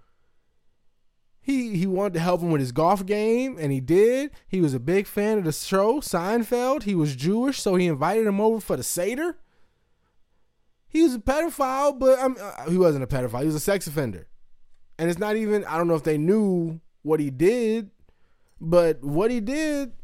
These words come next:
matters. There's a sex, I mean, there's a kid that I went to high school with who's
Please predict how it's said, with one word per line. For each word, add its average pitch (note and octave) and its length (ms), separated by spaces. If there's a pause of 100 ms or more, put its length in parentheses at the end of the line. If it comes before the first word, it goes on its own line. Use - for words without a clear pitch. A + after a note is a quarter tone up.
(580)
matters. G3+ 800 (3000)
There's D4 300
a B3 80
sex, B3+ 320 (180)
I G#3 80
mean, A3+ 400 (140)
there's F3 380
a A3+ 40
kid A#3 380
that G#3+ 240
I G3+ 160
went A3 200
to F#3+ 80
high A3 180
school E3 340
with D3 240
who's D3 340